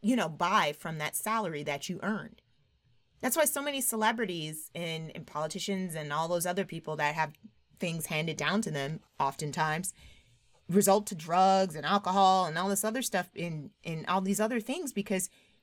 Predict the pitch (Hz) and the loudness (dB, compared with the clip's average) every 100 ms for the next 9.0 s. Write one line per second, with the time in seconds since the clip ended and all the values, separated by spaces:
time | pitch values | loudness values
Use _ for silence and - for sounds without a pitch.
0 | _ 165 220 262 254 240 247 240 262 269 | _ 4 4 6 4 6 6 4 2 0
1 | - _ - - 233 233 220 220 208 - | -4 _ -12 -6 0 2 4 2 0 -6
2 | _ _ _ _ 208 240 196 160 165 - | _ _ _ _ 4 6 4 0 -6 -12
3 | _ _ _ _ _ _ _ _ _ _ | _ _ _ _ _ _ _ _ _ _
4 | _ _ 202 247 247 233 220 - 220 220 | _ _ 8 8 6 4 2 0 2 0
5 | - 202 220 143 175 175 170 - 240 175 | 0 2 2 2 -4 -6 -8 -8 -8 -6
6 | 151 156 143 151 143 208 - - _ _ | -6 -4 -4 -6 -6 -6 -6 -12 _ _
7 | _ _ _ _ _ _ 202 196 - 214 | _ _ _ _ _ _ 4 4 6 6
8 | 190 180 214 - 220 208 175 - 170 151 | 6 6 4 2 2 2 0 -6 -6 -4